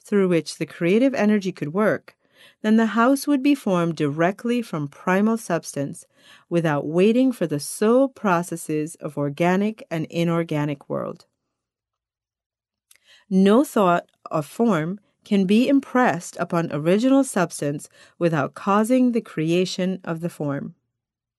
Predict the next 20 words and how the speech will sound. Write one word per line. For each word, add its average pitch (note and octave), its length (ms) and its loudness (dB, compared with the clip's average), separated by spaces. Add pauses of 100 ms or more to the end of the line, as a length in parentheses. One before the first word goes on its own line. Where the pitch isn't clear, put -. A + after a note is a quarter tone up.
(920)
A - 80 -8
person G#3+ 640 2
is F3 160 -2
a D#3 100 -2
thinking B3 640 2
center E3+ 640 -4 (360)
and F3+ 120 -4
can D#3+ 280 -2
originate D3+ 800 0
thought. C#3+ 320 -6 (1080)
All A3 320 4
the D#4 100 0
forms G3+ 520 0
that G3 180 2
a G#3+ 40 4
man D#3+ 440 0
fashions A3+ 560 4
with A#3+ 160 2
his C4 140 0
hands D#3 500 0